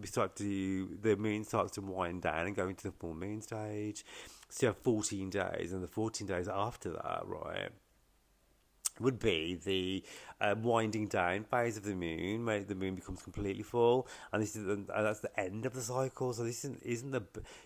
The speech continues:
know, isn't the greatest time to start something, however, or manifest something, however, 'cause it's about letting go and releasing. However, it's always really important to look at,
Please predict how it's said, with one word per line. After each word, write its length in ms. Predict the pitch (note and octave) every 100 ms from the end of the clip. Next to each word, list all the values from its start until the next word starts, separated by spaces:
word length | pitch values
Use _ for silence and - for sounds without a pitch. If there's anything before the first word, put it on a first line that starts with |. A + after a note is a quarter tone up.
| -
know, 80 | C3+
isn't 180 | C#3+ C#3
the 40 |
greatest 760 | G2+ F#2 F2+ F2+ A#2+ - D3+ -
time 260 | C#3+ D3
to 160 | - C#3+
start 320 | - D3 C#3+
something, 540 | - C#3 - D3+ E3 -
however, 540 | - - - B2+ C3
or 160 | G2 G2+
manifest 380 | G2+ G#2+ A#2+ -
something, 240 | A#2 A#2
however, 180 | G#2+ G#2
'cause 100 | A#2
it's 80 | G2
about 180 | G2
letting 180 | F2+ F2+
go 140 | F#2 G#2
and 80 |
releasing. 320 | F2+ D3 C3 F2+
However, 800 | F#2 - C3 D#3 G#2+ F2 F2 - - - - -
it's 140 | -
always 440 | - A#2+ A2 G#2 G#2
really 380 | F#2+ G#2+ G2+ G2
important 800 | F#2 F#2+ F#2 G2+ - F2 E2+
to 120 | - E2+
look 240 | F2 E2+
at, 680 | F2+ E2 E2 - - - -